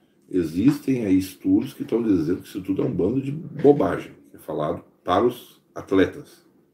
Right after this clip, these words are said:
tá? Porque muitas vezes praticar um sexo gostoso, é claro que eu falo um sexo, sexo normal, tradicional, né? Ali não, não muitas horas, né? Também não vai ficar a noite toda transando.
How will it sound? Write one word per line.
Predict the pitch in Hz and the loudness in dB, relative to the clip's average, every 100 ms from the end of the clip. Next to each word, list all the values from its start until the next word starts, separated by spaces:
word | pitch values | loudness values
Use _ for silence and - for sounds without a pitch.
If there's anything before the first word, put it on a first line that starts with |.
| _ | _
tá? | 73 80 78 71 - _ _ - | -8 -8 -10 -14 -20 _ _ -12
Porque | 73 98 | -4 0
muitas | 95 123 175 156 92 | 2 2 2 2 4
vezes | 98 95 - - - _ _ _ _ _ - | 4 4 2 -8 -20 _ _ _ _ _ -12
praticar | 82 - - 104 | -12 -10 -2 -2
um | 123 | -2
sexo | - 101 92 - 90 | -2 -2 -2 -4 -2
gostoso, | 82 - 78 80 | -2 -2 -2 0
é | 143 | 0
claro | 170 196 | 0 -6
que | 226 | -6
eu | 220 - 92 | -2 -2 -4
falo | - - 170 | -8 -4 -4
um | |
sexo, | - - - - - - | -4 -8 -6 -8 -10 -8
sexo | 82 - - 302 - - _ _ _ | -8 -8 -2 -2 -2 -12 _ _ _
normal, | 139 208 170 104 107 - | 2 4 4 0 -2 -4
tradicional, | - - - 123 117 87 90 | -12 -10 -6 -4 -4 -8 -12
né? | 73 78 123 131 | -12 -6 -4 -2
Ali | 85 | -2
não, | 87 107 | 0 0
não | 90 120 | 0 0
muitas | 143 135 123 - | 2 0 0 2
horas, | 98 110 87 73 - | 6 6 4 -2 -8
né? | 101 | -12
Também | - 82 | -10 -8
não | 107 120 | -8 -8
vai | 143 | -8
ficar | - | -6
a | 113 | 2
noite | 101 117 - | 4 2 0
toda | 82 78 | -8 -8
transando. | - 87 104 80 90 143 | -6 -4 -2 0 0 -2